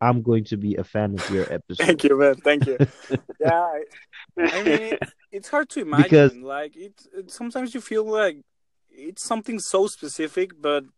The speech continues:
Speaker 2: even though it's something so particular,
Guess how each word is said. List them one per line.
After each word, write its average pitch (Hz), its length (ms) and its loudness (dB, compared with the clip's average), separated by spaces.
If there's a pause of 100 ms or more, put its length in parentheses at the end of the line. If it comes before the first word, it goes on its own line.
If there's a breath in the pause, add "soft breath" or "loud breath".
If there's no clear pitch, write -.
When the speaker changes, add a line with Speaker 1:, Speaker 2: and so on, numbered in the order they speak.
(400)
Speaker 2:
even 175 480 -8
though 156 600 -2 (580)
it's 151 300 -14
something 151 400 -10
so 151 160 -8
particular, 160 880 -8